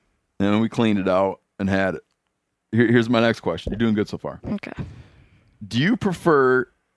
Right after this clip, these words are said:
Speaker 1: hunting turkeys from a blind or doing what we call running and gunning?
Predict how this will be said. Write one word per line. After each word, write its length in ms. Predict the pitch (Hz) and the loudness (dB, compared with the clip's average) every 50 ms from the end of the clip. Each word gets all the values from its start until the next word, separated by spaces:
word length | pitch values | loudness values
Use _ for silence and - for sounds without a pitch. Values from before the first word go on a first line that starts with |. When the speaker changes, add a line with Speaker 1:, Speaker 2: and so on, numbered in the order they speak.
| _ _ _ _ - | _ _ _ _ -4
Speaker 1:
hunting 300 | - 123 131 143 143 135 | 0 2 4 4 4 2
turkeys 420 | 127 - 139 135 123 123 131 117 - | 2 2 2 2 2 0 -2 -2 -2
from 200 | - 127 113 98 | -2 -2 0 -2
a 60 | 92 | -2
blind 680 | 90 90 107 113 120 131 143 160 180 202 233 247 220 - - _ - | -2 -2 0 2 2 4 2 2 2 0 0 0 -2 -4 -6 _ -2
or 280 | 123 127 127 123 120 120 | 0 2 2 2 2 2
doing 240 | 113 123 131 127 127 | 2 2 2 2 0
what 80 | 110 | 0
we 80 | 104 113 | -2 -2
call 260 | - 127 123 117 110 101 | 0 2 2 2 2 0
running 420 | 104 110 113 117 113 113 110 104 | 0 0 2 2 2 2 2 2
and 100 | 98 98 | 0 0
gunning? 440 | 87 101 101 98 95 85 82 92 - | 0 0 0 0 -2 -4 -6 -10 -16